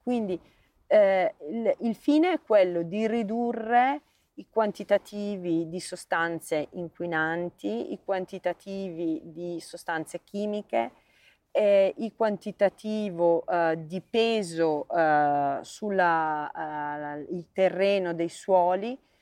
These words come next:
e, ehm, le ore delle persone che stanno a contatto con, eh, i prodotti chimici, eccetera, che comunque, per quanto sei biologico, naturale, è, è comunque un, un,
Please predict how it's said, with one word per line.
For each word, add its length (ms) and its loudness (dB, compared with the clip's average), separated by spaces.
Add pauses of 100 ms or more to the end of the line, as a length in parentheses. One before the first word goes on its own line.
(260)
e, 340 4
ehm, 1400 0 (160)
le 260 2
ore 680 4
delle 640 -4
persone 720 0
che 100 -14
stanno 400 -2
a 60 -4
contatto 920 -2
con, 420 -2
eh, 880 -4
i 100 -8
prodotti 800 0
chimici, 600 -6
eccetera, 560 -6
che 200 -18
comunque, 800 -4 (300)
per 160 -4
quanto 600 -2
sei 600 2
biologico, 1040 0
naturale, 920 0
è, 200 -12
è 120 -8
comunque 640 -2
un, 300 -10
un, 760 -12